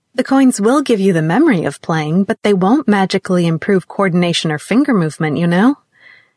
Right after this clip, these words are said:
You have to practice as well, like you did with the horses." Borrowed memories had been similarly limited when it came to Ruth's horses.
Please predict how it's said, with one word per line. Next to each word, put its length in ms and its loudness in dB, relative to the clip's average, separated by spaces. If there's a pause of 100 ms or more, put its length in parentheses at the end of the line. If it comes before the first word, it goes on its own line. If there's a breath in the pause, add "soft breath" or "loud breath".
(220 soft breath)
You 120 2
have 180 2
to 60 -16 (120)
practice 460 -2
as 120 -2
well, 460 0 (160)
like 220 0
you 40 2
did 180 0
with 120 0
the 160 -2
horses." 560 -2 (640)
Borrowed 340 2
memories 520 4
had 120 0
been 200 2
similarly 500 0
limited 440 0
when 160 0
it 180 -8
came 220 0
to 120 -2
Ruth's 320 0
horses. 600 -2